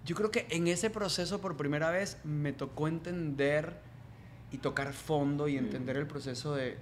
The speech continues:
Speaker 1: de los millones de inmigrantes hispanos que
Speaker 2: Mm,
Speaker 1: estamos
Speaker 2: sí.
Speaker 1: en este país, de millones de inmigrantes que nos sentimos, eh, blanco y negro y, y desapercibido y que vivimos con un miedo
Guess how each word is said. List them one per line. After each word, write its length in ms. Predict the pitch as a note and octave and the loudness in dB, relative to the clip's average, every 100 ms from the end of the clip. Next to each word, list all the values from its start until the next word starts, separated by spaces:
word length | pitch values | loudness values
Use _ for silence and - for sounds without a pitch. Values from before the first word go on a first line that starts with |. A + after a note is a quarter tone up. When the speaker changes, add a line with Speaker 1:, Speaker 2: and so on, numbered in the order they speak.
| - | -8
Speaker 1:
de 80 | C3+ | -4
los 140 | B2+ A#2+ | -4 -2
millones 600 | B2 C#3 C3 C#3+ E3+ E3+ | 2 2 4 2 2 2
de 100 | E3 | 2
inmigrantes 680 | C3 B2+ B2 C3 C3 D#3 | 4 4 4 2 2 0
hispanos 460 | C#3 A2 C3+ B2+ D3 | -4 -2 0 0 0
que 60 | F3+ | -2
Speaker 2:
Mm, 40 | |
Speaker 1:
estamos 240 | - B2 | 0 2
Speaker 2:
sí. 80 | - | 4
Speaker 1:
en 100 | - | 4
este 200 | - - | -2 -4
país, 380 | - A#2+ A2+ A#2 - - - - - - | -2 0 0 -4 -10 -12 -10 -10 -8 0
de 100 | C#3 | 4
millones 300 | C3+ C#3+ F3 | 6 4 4
de 60 | |
inmigrantes 840 | E3+ D3 C3 C3 C3 D#3 D3 - - - - - - - - - - - - - - | 2 2 2 0 0 -2 -2 -6 -14 -16 -18 -16 -16 -16 -18 -16 -18 -18 -18 -16 -2
que 100 | D3 | 2
nos 160 | C#3 C3+ | 4 4
sentimos, 920 | C3+ B2 A#2+ E3+ E3+ B2 A#2+ - - - - - - - - - | 2 2 0 0 2 2 0 -6 -12 -16 -16 -16 -16 -18 -12 -4
eh, 540 | C3+ B2+ A#2+ A2+ G#2+ - - - - - - - - - - | 0 2 2 2 0 -4 -14 -18 -18 -18 -18 -18 -18 -14 -6
blanco 460 | B2 C#3 B2+ C3 | 2 4 4 0
y 60 | C3 | 0
negro 380 | C3 C3+ C#3+ E3 | 2 2 0 -2
y, 100 | - - A#2+ | -6 -12 -4
y 60 | |
desapercibido 800 | B2+ B2 B2 A#2 B2 A2+ B2+ C#3+ | 0 0 -2 -4 -6 -4 -2 0
y 40 | D#3 | 0
que 120 | C3+ | -2
vivimos 340 | B2 A#2+ C#3 | 0 0 -2
con 160 | C3+ C3+ | -4 -4
un 140 | C3+ | -2
miedo 420 | C#3 C#3 C3+ C#3 | 0 0 -2 -4